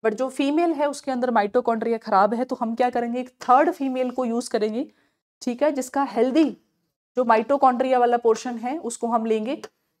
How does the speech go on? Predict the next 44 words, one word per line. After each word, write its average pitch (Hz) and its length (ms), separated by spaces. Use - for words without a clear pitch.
इसका 285 280
वाला 262 300
यहाँ 220 260
से 277 120
न्यूक्लियस 247 460
निकालेंगे, 240 320
क्योंकि 285 200
न्यूक्लियस 269 460
के 320 100
अंदर 277 200
ही 302 80
तो 302 120
mainly 254 380
हमारा 247 240
जेनेटिकल 240 520
मेकअप 233 360
है, 269 120
ठीक 240 160
है। 320 140
तो 254 140
ये 247 300
न्यूक्लियस 294 500
हम 277 180
इस 311 220
सेल 262 220
के 262 140
अंदर 254 160
ट्रांसफर 240 440
करेंगे, 240 280
ये 247 260
जो 254 140
सी 254 280
कैंडिडेट 220 480
है, 240 120
सी 285 120
कैंडिडेट 254 540
का 247 80
हम 240 320
यू-, 226 160
या, 214 260
यूज़ 233 280
करेंगे 226 360
एग 208 180
सेल 277 200